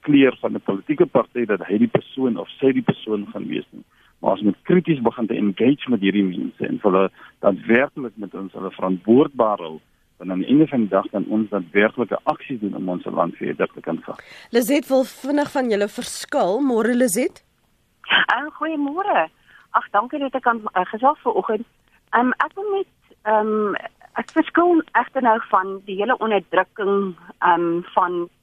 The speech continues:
Speaker 3: ehm, die swart persoon, want, ehm, eh, weet die Afrikaners was net so onderdruk deur die Engelse kultuur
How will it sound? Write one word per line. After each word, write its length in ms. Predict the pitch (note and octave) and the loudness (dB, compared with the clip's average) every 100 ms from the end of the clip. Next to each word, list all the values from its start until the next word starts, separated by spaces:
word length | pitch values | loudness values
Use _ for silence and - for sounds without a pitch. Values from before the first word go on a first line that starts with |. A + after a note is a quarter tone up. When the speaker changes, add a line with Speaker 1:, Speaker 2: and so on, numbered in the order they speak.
| - | -8
Speaker 3:
ehm, 320 | D#3+ D3+ D#3 D3 | -2 2 0 0
die 140 | F#3+ F#3+ | -4 -2
swart 280 | A#3+ C4+ G3 _ _ | 2 2 2 _ _
persoon, 460 | F3+ - E3 D#3 A3+ - - - - - - - | -10 -2 0 2 0 -10 -10 -8 -6 -6 -8 -2
want, 320 | A3+ C4 C4 _ - - | -2 -2 -8 _ -20 -2
ehm, 380 | G3+ G#3 G#3 G3 | 2 2 0 -4
eh, 160 | - G3+ - - _ | -2 -4 -4 -14 _
weet 140 | - A#3+ | -6 0
die 100 | - | 0
Afrikaners 640 | C4+ - B3+ C#4+ F#4+ - | 0 -2 0 0 -2 0
was 180 | G#3 A#3 | -2 0
net 200 | G3+ A#3 | -6 -4
so 120 | E4 | -4
onderdruk 640 | - C4 A3+ E3 G#3+ - G3+ F#3 | 0 0 0 2 2 2 -10 -8
deur 260 | G3 G3 | -2 0
die 140 | F#3 F#3 | 2 0
Engelse 480 | A3 A3 A3+ G#3+ A3+ | 2 2 2 0 -2
kultuur 580 | G#3 G3 D4 C4 C#3+ | -2 -2 2 4 2